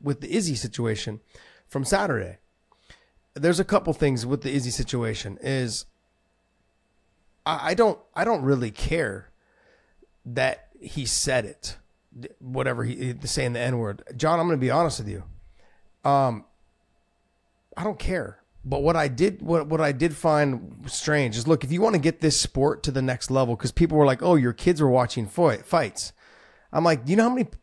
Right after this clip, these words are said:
parents bring their kids to live events? It's a fucking spectacular event. Are you kidding me? Why would I not take my damn kid?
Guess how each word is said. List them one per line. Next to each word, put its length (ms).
parents 420
bring 420
their 180
kids 360
to 100
live 280
events? 580
It's 180
a 60
fucking 440
spectacular 1300
event. 580
Are 140
you 160
kidding 340
me? 180
Why 200
would 120
I 80
not 400
take 200
my 160
damn 260
kid? 340